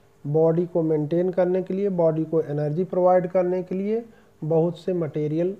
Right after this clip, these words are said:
environment से लेना पड़ता है, जिसको आप लोग collectively food कहते हैं। तो organism के द्वारा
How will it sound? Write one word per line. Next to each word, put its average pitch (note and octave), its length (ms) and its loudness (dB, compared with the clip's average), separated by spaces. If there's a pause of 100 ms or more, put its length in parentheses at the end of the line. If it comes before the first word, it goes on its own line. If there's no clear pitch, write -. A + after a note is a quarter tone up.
(280)
environment D3+ 600 -2
से F#3 140 -6
लेना F3 400 -2
पड़ता B2 460 -8
है, B2 180 -14 (720)
जिसको D#3 340 -4
आप E3 360 0
लोग D#3 240 -4
collectively D#3 520 -2
food E3+ 420 -2
कहते C3 380 -8
हैं। A#2+ 280 -12 (240)
तो G#3 440 0 (840)
organism F#3+ 840 2 (800)
के F3 140 4
द्वारा E3+ 460 2